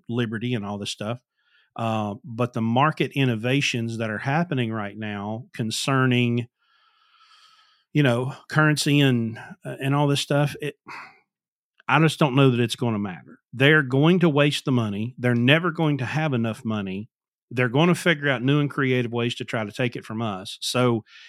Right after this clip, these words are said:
is it fair? Hell no. It's never fair, and it's not ever gonna be fair. Um,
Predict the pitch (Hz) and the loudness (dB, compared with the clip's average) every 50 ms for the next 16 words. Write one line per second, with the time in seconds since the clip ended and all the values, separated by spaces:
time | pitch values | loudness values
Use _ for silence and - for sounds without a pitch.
0 | - _ - 151 151 127 131 107 - - - - 160 175 190 196 202 196 202 214 | -16 _ 4 4 4 4 2 -2 -4 -8 -4 -2 0 0 0 0 -2 -4 -4 -6
1 | - _ - - - 226 208 156 123 107 104 92 85 90 90 120 131 - - 143 | -10 _ -12 -8 -4 -2 0 0 0 -2 -4 -6 -8 -12 -8 -8 -6 -4 0 2
2 | 151 151 131 113 104 - - 104 95 98 110 120 127 123 - - 127 120 139 165 | 2 2 0 -2 -6 -10 -10 -12 -10 -8 -6 -6 -6 -6 -4 -4 -2 0 0 0
3 | 160 147 127 123 113 101 98 95 - - - 95 87 85 92 123 - _ _ _ | 0 -2 -4 -6 -6 -6 -8 -12 -14 -14 -16 -16 -16 -14 -14 -16 -16 _ _ _
4 | _ _ _ _ _ _ _ _ _ _ - 123 117 113 110 107 104 101 95 95 | _ _ _ _ _ _ _ _ _ _ -4 -2 0 0 0 0 -2 -4 -4 -8
5 | 98 | -10